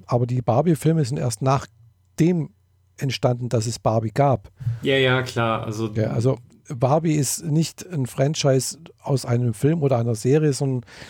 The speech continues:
Speaker 1: das, was dann an Filmen und Serien gibt, ist erst da-, dadurch entstanden, dass Barbie erfolgreich geworden ist als, als Puppe.
Speaker 2: Das ist richtig, ja.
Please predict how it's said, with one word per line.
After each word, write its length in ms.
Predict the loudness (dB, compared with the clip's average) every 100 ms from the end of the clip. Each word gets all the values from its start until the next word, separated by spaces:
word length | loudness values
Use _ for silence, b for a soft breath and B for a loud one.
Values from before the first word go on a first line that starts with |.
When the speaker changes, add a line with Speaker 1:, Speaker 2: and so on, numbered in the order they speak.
| B
Speaker 1:
das, 200 | -2 2
was 180 | 2 2
dann 280 | 0 0 -6 -14 -8
an 160 | -6
Filmen 320 | 0 2 2 2
und 100 | 2
Serien 400 | 4 4 4 2
gibt, 220 | -4 -4
ist 160 | -6 -4
erst 380 | -4 -6 -12 -16 _ -6
da-, 140 | -6 -2
dadurch 340 | 2 4 4 2
entstanden, 380 | -2 0 0
dass 180 | 0 0
Barbie 300 | 0 0 0
erfolgreich 520 | -2 2 0 2 -2
geworden 360 | -2 -6 -6 -6
ist 220 | -8 -8
als, 200 | -8 -8
als 400 | -6 -6 -6 -10
Puppe. 320 | -8 -6 -6 -6 _ _ 0
Speaker 2:
Das 180 | 2
ist 220 | 4 0 0
richtig, 380 | -2 0 -2
ja. 240 | -2 -4